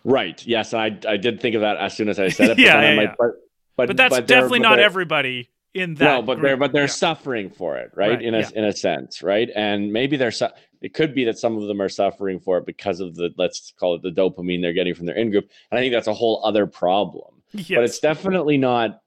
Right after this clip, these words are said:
Speaker 1: societally popular to the point where those
Speaker 2: People are
Speaker 1: people
Speaker 2: losing
Speaker 1: are,
Speaker 2: their
Speaker 1: are
Speaker 2: jobs.
Speaker 1: Well, they're losing their jobs. They're sacrificing a lot for it. So it's, I'm much more interested in the people who are willing to make sacrifices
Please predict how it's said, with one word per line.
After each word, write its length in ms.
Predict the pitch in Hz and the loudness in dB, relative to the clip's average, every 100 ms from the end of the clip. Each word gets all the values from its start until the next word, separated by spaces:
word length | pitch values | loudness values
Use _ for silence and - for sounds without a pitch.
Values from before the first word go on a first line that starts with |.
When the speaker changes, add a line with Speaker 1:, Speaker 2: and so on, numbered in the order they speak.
| - | -18
Speaker 1:
societally 1000 | - - 113 - 107 110 110 104 95 - | -14 -10 -8 -2 0 0 0 -2 -2 -2
popular 640 | 107 110 - 92 85 85 _ | 0 0 0 -2 -2 -4 _
to 160 | - 185 | 0 2
the 100 | 156 | 2
point 440 | - - 135 123 | -2 -2 0 0
where 560 | 107 104 98 95 95 87 _ _ _ _ - | 2 2 4 2 0 -4 _ _ _ _ -2
those 140 | 143 | 0
Speaker 2:
People 80 | 208 | 0
are 20 | |
Speaker 1:
people 140 | 196 196 | 0 2
Speaker 2:
losing 180 | 190 | 2
Speaker 1:
are, 40 | 175 | 2
Speaker 2:
their 80 | 165 | 0
Speaker 1:
are 40 | |
Speaker 2:
jobs. 640 | 143 190 - 107 - - _ _ _ _ _ - | 0 0 0 -8 -18 -18 _ _ _ _ _ -2
Speaker 1:
Well, 100 | 120 | 2
they're 140 | 104 | 4
losing 240 | 107 101 | 2 0
their 120 | 92 90 | -2 0
jobs. 300 | 120 120 107 | 2 2 -2
They're 80 | |
sacrificing 640 | 92 98 85 90 92 85 85 | -2 -2 -4 -2 -2 -2 -4
a 60 | |
lot 360 | 85 123 143 - | -2 0 -2 -4
for 220 | - 78 | -6 -4
it. 100 | 71 | -4
So 160 | - 98 | -4 -4
it's, 160 | 90 - _ - - _ _ - | -4 -8 _ -20 -20 _ _ -4
I'm 240 | 123 156 | -2 0
much 260 | 147 202 180 | -2 -2 -2
more 160 | 160 | 0
interested 420 | 127 123 123 - 113 | 0 -2 -2 -2 -2
in 80 | |
the 80 | 104 | -2
people 360 | 92 110 107 98 | -2 -4 0 2
who 60 | |
are 80 | 98 | 2
willing 280 | 92 104 101 | 2 0 0
to 60 | 90 | -2
make 200 | 90 87 | -6 -2
sacrifices 880 | 98 92 95 95 98 92 95 98 | -2 -2 -4 -2 -2 -2 -8 -14